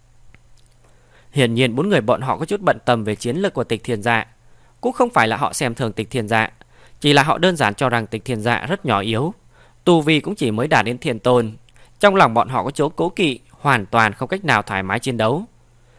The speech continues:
Tịch Thiên Dạ nghe vậy cũng cười khổ một tiếng. "Yên tâm đi, các người cứ thoải mái. Việc khảo hạch thần truyền của thần tông chính là chức trách của các người. Các người không nên do dự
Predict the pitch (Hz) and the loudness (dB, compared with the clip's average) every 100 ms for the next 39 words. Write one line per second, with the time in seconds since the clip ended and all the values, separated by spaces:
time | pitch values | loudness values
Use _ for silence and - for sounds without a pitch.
0 | _ - - 151 175 135 143 110 113 107 | _ -20 -4 0 0 2 0 2 0 0
1 | 117 147 160 110 - 95 110 - 110 131 | -2 -6 -2 -4 -2 -6 -6 -4 -4 -4
2 | 233 - - - - - _ _ - 127 | -8 -14 -20 -20 -20 -20 _ _ -2 -2
3 | 117 123 117 120 143 160 131 - 175 120 | 2 2 2 0 -2 0 -2 0 -2 0
4 | 104 104 120 226 - - - _ 175 185 | 2 0 0 -4 -12 -20 -20 _ 0 2
5 | 151 127 127 131 113 127 107 110 123 101 | 4 2 2 -2 0 -2 -2 -2 -4 0
6 | 120 120 120 165 127 - 196 214 - - | 0 0 -2 -2 -2 -2 -4 -4 -4 -2
7 | 147 - 123 113 113 _ _ - _ 220 | -2 0 -2 -2 -6 _ _ -20 _ 4
8 | 233 180 127 131 120 110 120 110 123 | 6 2 2 0 0 2 2 2 -2